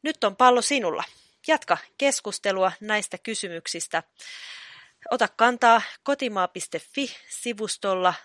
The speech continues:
tai liity keskusteluun Facebookissa Kirkon rakentajien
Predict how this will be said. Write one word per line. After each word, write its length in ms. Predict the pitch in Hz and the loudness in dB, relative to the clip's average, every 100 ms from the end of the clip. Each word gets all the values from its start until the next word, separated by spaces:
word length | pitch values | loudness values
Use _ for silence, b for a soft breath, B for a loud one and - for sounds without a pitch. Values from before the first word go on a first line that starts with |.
| B - | B 0
tai 360 | 208 196 190 - B B - | 4 4 0 -10 B B -8
liity 420 | 214 220 214 180 | -4 -4 -4 -10
keskusteluun 760 | - 196 - 180 - 180 170 170 - - | -4 -2 -4 -8 -6 -4 -4 -6 -10 -8
Facebookissa 920 | 233 214 202 - 165 160 156 - 160 - _ | -2 -2 -2 -8 -12 -10 -8 -4 -4 -4 _
Kirkon 520 | - 220 208 - 165 | -4 -2 -2 -4 -6
rakentajien 720 | 175 175 175 160 160 156 156 | -2 -2 -2 -6 -6 -4 -6